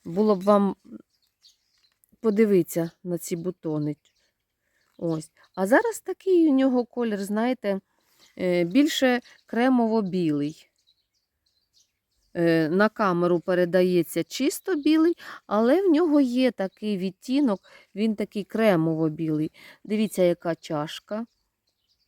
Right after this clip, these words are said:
Отака квіточка в формі чашки. Отака, ось бачите.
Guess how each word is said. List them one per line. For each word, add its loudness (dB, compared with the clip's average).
Отака -6
квіточка -4
в 0
формі 0
чашки. -6
Отака, -18
ось -16
бачите. -16